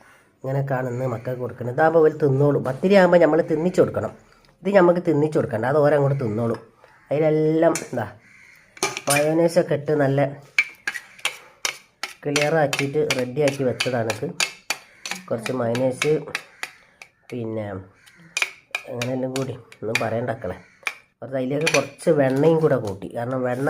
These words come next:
ശരീരത്തിന് നല്ലതാണല്ലോ. അപ്പോൾ കുറച്ച് വെണ്ണയും കൂടെ അതിലേക്ക് ഇട്ട്, അതിന് ഇത്ര ഉണ്ടായിനി, കുറച്ച് കൂടുതൽ ഉണ്ടായിനി, അപ്പോൾ അത് ലേശം കൂടി കൂടുതലിട്ട്.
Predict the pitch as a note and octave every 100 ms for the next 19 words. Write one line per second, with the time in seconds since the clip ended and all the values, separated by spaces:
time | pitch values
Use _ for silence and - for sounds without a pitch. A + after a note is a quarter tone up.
0 | D#3+ C#3+ C#3 C#3+ C#3 D3 C3+ B2 C3 B2+
1 | A2+ A2 F#2+ - _ - _ _ - B2
2 | B2+ A#2+ - C#3 B2 B2+ C#3+ D#3 C#3 B2
3 | B2 A#2+ A#2 A#2+ A#2+ C3 D3+ D3 C3+ C3
4 | C#3+ F3 - _ _ - C3+ C#3 D3+ D3
5 | D#3 E3+ C#3+ C3+ C#3 C#3+ C#3 C#3 C#3 D3
6 | C#3+ C3 B2+ B2 A#2+